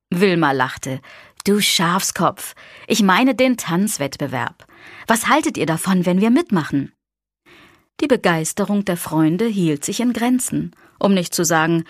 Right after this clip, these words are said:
Wilma wurde komplett ignoriert. Doch sie ließ nicht locker. Wie immer,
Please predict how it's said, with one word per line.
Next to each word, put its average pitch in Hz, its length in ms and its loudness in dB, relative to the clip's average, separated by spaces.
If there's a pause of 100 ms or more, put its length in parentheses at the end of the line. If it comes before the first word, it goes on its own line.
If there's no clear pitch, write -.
(300)
Wilma 156 460 2
wurde 151 180 -2
komplett 151 600 -4
ignoriert. 151 720 -4 (600)
Doch 277 180 0
sie - 180 -2
ließ 170 260 -2
nicht 160 200 -2
locker. 156 460 -4 (300)
Wie 262 140 2
immer, 160 400 0